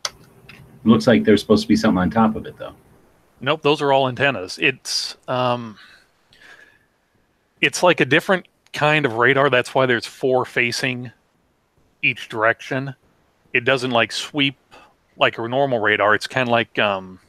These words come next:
Speaker 2: think like the electron beam in an old C R T where it just kinda scans back and forth, back and forth, up and down.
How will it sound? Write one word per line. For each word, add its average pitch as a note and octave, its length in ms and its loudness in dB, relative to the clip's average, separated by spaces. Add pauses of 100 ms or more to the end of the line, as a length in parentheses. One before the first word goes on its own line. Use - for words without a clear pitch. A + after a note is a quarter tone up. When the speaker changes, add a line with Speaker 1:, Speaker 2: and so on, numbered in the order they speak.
(1800)
Speaker 2:
think G3 200 0
like F#3 140 4
the F3+ 80 2
electron C#3 580 4
beam C#3 240 2
in A#2+ 80 -2
an A#2 80 0
old A#2+ 220 0
C A#2+ 240 0
R G#2 140 2
T B2+ 280 -2
where A2+ 160 0
it G#2+ 60 0
just A#2+ 200 -2
kinda G#2+ 220 -2
scans A#2 540 -2
back A2 340 0
and G#2 100 -10
forth, A2+ 380 -4
back A#2 300 0
and A2+ 100 -10
forth, A2 260 -4
up G#2+ 180 -6
and A2 100 -8
down. A2 380 -6